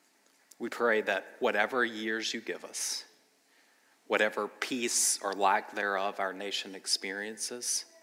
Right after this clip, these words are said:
whoever is in positions of power or whoever is not, whatever sources of conflict we face,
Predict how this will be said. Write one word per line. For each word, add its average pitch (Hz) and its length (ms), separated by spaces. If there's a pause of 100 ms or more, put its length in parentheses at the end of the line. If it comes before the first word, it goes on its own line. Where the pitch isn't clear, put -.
(920)
whoever 107 460
is 98 380
in 107 200
positions 101 560
of - 180
power 110 600
or 90 240
whoever 101 400
is 90 180
not, 92 560 (1400)
whatever 98 300
sources 98 480
of - 100
conflict 110 960
we 98 100
face, - 840